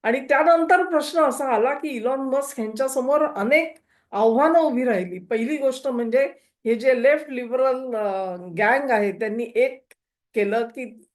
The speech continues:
तिथे येणारे जे जाहिरातदार होते, त्या सर्व जाहिरातदार कंपन्यांना तंबी द्यायला सुरुवात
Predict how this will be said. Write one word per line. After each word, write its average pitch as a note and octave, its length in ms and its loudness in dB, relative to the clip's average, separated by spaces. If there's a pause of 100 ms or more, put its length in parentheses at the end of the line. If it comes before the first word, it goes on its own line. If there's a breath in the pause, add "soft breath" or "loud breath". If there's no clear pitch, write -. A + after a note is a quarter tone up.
(140)
तिथे A#3+ 360 2
येणारे G#3+ 520 2
जे A3+ 200 0
जाहिरातदार A#3 680 -2
होते, E3+ 420 -10 (320 soft breath)
त्या A3+ 100 0
सर्व B3+ 340 4
जाहिरातदार B3+ 680 4
कंपन्यांना A#3+ 600 -4 (120)
तंबी G#3+ 300 -4
द्यायला C4 300 4
सुरुवात A#3 380 -2